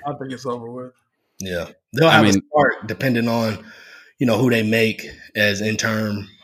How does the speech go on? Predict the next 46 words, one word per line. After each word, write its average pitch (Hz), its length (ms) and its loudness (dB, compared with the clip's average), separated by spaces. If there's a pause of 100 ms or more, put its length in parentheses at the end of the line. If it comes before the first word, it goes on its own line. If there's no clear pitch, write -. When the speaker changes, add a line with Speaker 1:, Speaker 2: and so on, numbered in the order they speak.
(140)
Speaker 2:
head 110 260 -4
coaches. 110 260 -6
Did 117 140 -4
they 135 80 2
already 143 160 2
make 139 120 6
Speaker 3:
It's 104 80 2
Speaker 2:
that 135 200 0
Speaker 3:
Cornell. 98 340 4
Speaker 2:
decision? - 80 -14
Speaker 3:
It's 95 160 2
Speaker 1:
I 110 40 2
think - 100 -4
Speaker 3:
Romeo 101 140 8
Speaker 1:
it's 95 80 2
Speaker 3:
Cornell. 92 240 4
They're - 160 -2
Speaker 1:
Romeo. 87 140 2
Speaker 3:
just, 73 120 -4
yeah, 87 280 2 (100)
they're 95 120 2
just 92 180 2
Speaker 2:
Oh. 104 40 0
Speaker 3:
booting, 85 420 0
boosting 87 320 -4
Romeo 85 380 0
up 87 160 -6
there. 85 280 -6 (580)
Speaker 2:
Yeah, 98 340 -2
and 95 80 -10
he, 120 260 0
you 104 140 -4
know, 98 220 -8 (560)
he's 123 320 -2
Speaker 1:
He 208 60 4
wasn't 160 280 2
too 165 160 -2
good 165 200 0
when 160 100 -2
he 190 80 0
was 208 120 0
a 143 40 -2
Speaker 2:
with 131 80 -10
Speaker 1:
full-time 131 340 -2
Speaker 2:
Brown, 123 180 4
Speaker 1:
head 127 80 -2